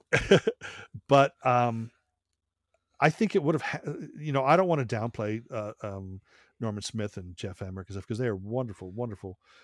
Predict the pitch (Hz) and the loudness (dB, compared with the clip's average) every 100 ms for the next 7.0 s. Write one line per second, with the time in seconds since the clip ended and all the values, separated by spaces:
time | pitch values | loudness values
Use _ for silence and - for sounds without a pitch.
0 | _ _ _ 180 120 - 143 117 101 113 | _ _ _ 0 0 -4 -4 -4 -6 -8
1 | 98 - 143 127 95 123 117 104 101 120 | -8 -6 -4 -4 -4 -4 -4 -8 -8 -2
2 | 180 180 156 - - - _ - - _ | 0 2 0 -4 -14 -20 _ -20 -20 _
3 | _ _ 147 135 120 113 156 175 131 143 | _ _ -2 -2 -2 -2 0 0 0 -2
4 | 147 131 120 147 196 113 - 120 131 214 | -2 -4 -2 0 0 -2 -6 0 4 6
5 | 208 180 196 196 170 156 160 160 160 147 | 4 0 0 0 -2 -2 -2 -2 -2 -2
6 | 147 147 135 123 131 131 117 120 120 | -2 -2 0 -2 -2 -2 -2 -2 -2